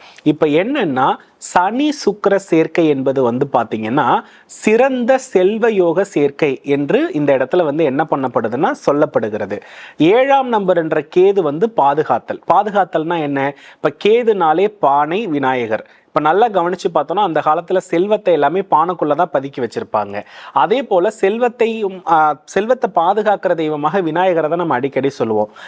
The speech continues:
இந்த செவன் எயிட் சிக்ஸை நம்ம அடிக்கடி பார்க்குறோம், இல்ல யூஸ் பண்றோம், இல்ல ஒரு, நம்ம ஏதோ ஒரு விதத்துல ஒரு காயினா நம்ம அதுல பிரிண்ட் பண்ணி வச்சிருக்கோம் அப்படின்னா, நம்ம வீட்டுல வந்து செல்வமும் அதிர்ஷ்டமும் சிறப்பாக இருக்கும் அப்படின்றது பொருள்மா.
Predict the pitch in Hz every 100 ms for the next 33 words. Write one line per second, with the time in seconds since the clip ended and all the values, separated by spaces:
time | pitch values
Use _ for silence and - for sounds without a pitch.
0 | - 147 - 185 247 294 233 220 - 180
1 | 156 139 135 139 160 180 190 156 135 135
2 | 131 117 131 147 160 214 214 160 135 127
3 | 127 - - - 165 165 160 156 147 147
4 | 143 160 160 165 175 240 226 175 170 175
5 | 185 165 151 - 175 196 196 190 175 156
6 | 139 135 - 180 185 165 139 123 131 120
7 | 123 117 110 107 151 - - - 156 160
8 | 165 240 247 202 156 175 233 180 175 208
9 | 185 226 180 143 - - 151 214 - 151
10 | 135 135 - 165 131 123 - 120 - 120
11 | 123 120 107 123 214 214 104 98 95 -